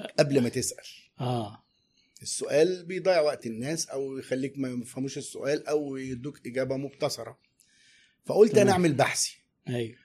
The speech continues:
Speaker 1: ففوجئت إن كل العناوين اللي أنا مجمعها حضرتك الحمد لله، آه، يعني مغطيها، آه، سواء في المية وتلتاشر حلقة اللي عرضتهم، اللي
Speaker 2: مم.
Speaker 1: منهم مية حلقة بتوع حضرتك، آه، لايف، آه،
Speaker 2: مم.
Speaker 1: أو المنشورات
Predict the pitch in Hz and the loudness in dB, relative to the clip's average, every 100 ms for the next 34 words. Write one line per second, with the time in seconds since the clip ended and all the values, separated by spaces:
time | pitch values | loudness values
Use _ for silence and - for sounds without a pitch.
0 | _ 127 143 160 233 - 160 139 156 175 | _ -2 4 8 8 8 -4 -2 0 2
1 | 170 120 120 123 143 135 113 - - 117 | 2 0 -2 -2 0 0 -4 -8 -12 -4
2 | 123 143 131 107 104 107 117 135 139 147 | 2 2 2 -4 -6 -2 0 0 0 -2
3 | 156 - _ - - 120 127 151 165 113 | -4 -8 _ -20 -4 0 2 2 0 -4
4 | - 139 123 117 113 127 147 - - _ | -2 0 0 -2 0 0 0 -6 -20 _
5 | 110 110 110 107 110 113 113 113 - 117 | -10 -8 -8 -8 -8 -8 -6 -8 -10 -12
6 | 113 117 113 113 131 135 156 220 _ _ | -6 -2 0 -2 0 0 0 -2 _ _
7 | _ _ - _ - 127 123 151 165 147 | _ _ -20 _ 4 4 6 6 6 4
8 | 131 147 139 120 - 131 127 - 131 131 | 6 6 4 0 -2 -4 -6 0 0 0
9 | 117 113 110 107 107 - 127 113 131 147 | -4 -6 -6 -6 -8 -2 -2 0 -4 -6
10 | _ _ _ _ _ - 120 131 131 127 | _ _ _ _ _ 0 4 6 4 4
11 | 123 127 - 123 - 107 - 104 - 104 | 0 0 0 0 0 -6 -10 -10 -6 -2
12 | 113 127 120 - - 104 98 - 117 127 | 0 0 -4 -6 -14 -10 -10 -4 0 2
13 | 143 - _ - - - - 208 123 123 | 0 -10 _ -20 -20 -20 -8 2 4 4
14 | 120 170 185 160 135 147 - 131 135 135 | 6 6 6 2 2 0 2 2 2 0